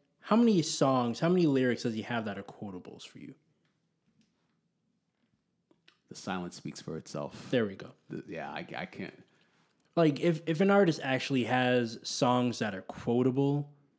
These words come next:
Speaker 1: besides, like, Congratulations, like, that's the only song by him I can actually firmly say I know.
Speaker 2: Used to have friends, now I got enemies.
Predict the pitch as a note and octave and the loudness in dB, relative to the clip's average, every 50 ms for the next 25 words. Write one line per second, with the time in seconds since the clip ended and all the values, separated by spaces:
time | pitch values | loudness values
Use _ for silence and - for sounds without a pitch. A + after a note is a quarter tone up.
0 | _ _ _ _ _ _ _ - C#3+ C#3 - E3+ D#3+ D#3+ D#3 C#3+ D3 C#3+ B2+ A#2+ | _ _ _ _ _ _ _ 2 2 4 6 6 6 8 6 6 6 4 4 4
1 | - - C3 A#2 B2+ C3 C3+ C3 A#2+ A#2 A2 A#2 B2 B2+ - - C#3+ C#3 C#3 B2+ | 2 2 2 4 6 6 6 4 4 2 2 2 2 2 2 2 2 2 2 2
2 | C#3 B2+ A#2+ A2 D3+ D#3+ D#3+ - - C3 A#2+ A#2 A#2+ A#2 A2 G2+ - A#2 A#2 A2+ | 2 0 2 2 2 2 2 2 0 2 2 2 2 2 0 -2 -2 -4 -4 -2
3 | G#2+ G#2 G2+ G2 - A2+ G2+ G2+ G#2 - G#2 G#2 G#2 G2+ - - G2 F#2+ - - | -2 -4 -4 -4 -6 -6 -6 -8 -8 -10 -10 -8 -10 -10 -12 -12 -14 -14 -14 -16
4 | - - D3+ D3 C3+ B2 A#2 G#2+ G#2 - - G#2 G2 F#2+ - F2+ F#2+ - - - | -4 0 2 4 4 4 2 0 -2 -4 -8 -8 -8 -10 -10 -10 -10 -8 -4 -4
5 | A2+ G#2 G#2 G2+ - - - G#2 G#2 G#2+ G2 - G2+ F#2+ F#2+ G2 G2 F#2 F#2 F#2 | -2 -2 -2 -4 -6 -6 -4 -2 0 0 -2 -2 -2 -2 -2 -2 -2 -2 -4 -6
6 | F2+ - F#2+ F#2+ G2 G2 G#2 G#2 G#2 G2 G#2+ A#2 - - - - - - - | -6 -6 -6 -6 -4 -4 -4 -4 -4 -4 -4 -6 -6 -6 -6 -6 -6 -8 -10